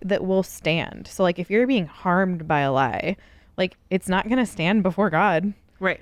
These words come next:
Speaker 1: It's not, he's not gonna be like, "Oh, well, so-and-so said, so you must be da, da, da, da." Like, that's not a thing.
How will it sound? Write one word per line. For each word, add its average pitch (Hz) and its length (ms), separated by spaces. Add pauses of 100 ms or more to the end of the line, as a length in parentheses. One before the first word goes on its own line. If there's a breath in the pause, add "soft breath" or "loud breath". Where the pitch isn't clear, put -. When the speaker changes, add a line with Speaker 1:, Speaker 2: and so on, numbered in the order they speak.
Speaker 1:
It's 202 260
not, 214 340
he's 226 300
not 220 220
gonna 208 160
be 202 140
like, 175 400
"Oh, 269 240
well, 175 200
so-and-so 190 560
said, 175 460
so 160 320
you 170 240
must 170 340
be 175 240
da, 170 140
da, 170 80
da, 185 120
da." - 100
Like, 190 180
that's 226 260
not 233 160
a 208 80
thing. 240 760